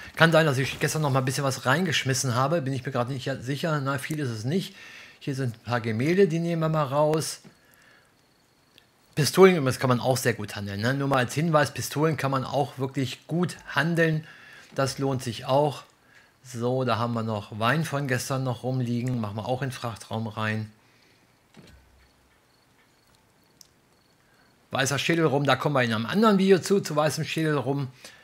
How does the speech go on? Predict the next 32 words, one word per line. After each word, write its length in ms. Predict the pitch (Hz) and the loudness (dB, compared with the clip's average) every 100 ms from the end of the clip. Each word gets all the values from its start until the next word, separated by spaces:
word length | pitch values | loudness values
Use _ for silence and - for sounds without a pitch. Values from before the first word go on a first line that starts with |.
| - - - - - | -20 -20 -20 -20 -2
Und 680 | 143 139 131 131 127 - - | 4 6 6 4 -2 -8 -2
weil 180 | 117 120 | 2 4
das 220 | 120 - | 4 2
dann 220 | 131 123 | 0 0
die 80 | 113 | 0
ganzen 340 | 120 120 - 127 | 2 2 0 -2
Schmuggelwaren 760 | - 139 165 143 110 113 120 | 2 4 6 6 6 4 2
sind, 200 | 120 127 | 0 2
da 100 | 120 | 4
wär, 220 | 120 - | 2 2
wär, 240 | 123 117 - | -4 -4 0
war 140 | 131 | 0
das 100 | 131 | 0
sinnvoller, 400 | 135 127 123 113 | -4 0 2 2
wenn 100 | 113 | 2
man 140 | 113 | 0
das 180 | 113 113 | 0 -2
aufteilt, 600 | - 120 123 - 107 101 | -2 -4 -4 -2 -2 -2
wenn 80 | 104 | -6
man 100 | 107 | -6
den 140 | 107 | -6
weißen 240 | 104 113 - | -6 -6 -8
Schädel 240 | - 113 | -8 -4
rum 320 | 117 113 113 110 - - - - | -4 -4 -6 -6 -18 -18 -16 -6
und 200 | 120 117 | -4 -4
die 60 | |
Drogen 360 | 110 104 117 117 | -6 -4 -2 -2
und 100 | 107 | -4
so 80 | 107 | -2
weiter 380 | 104 110 101 107 | -2 -2 -4 -2
einzeln 480 | 123 120 127 113 104 - | 0 2 0 0 -4 -8
betrachtet. 800 | 120 - 110 107 - 143 143 | -8 -6 -6 -6 -2 -2 -2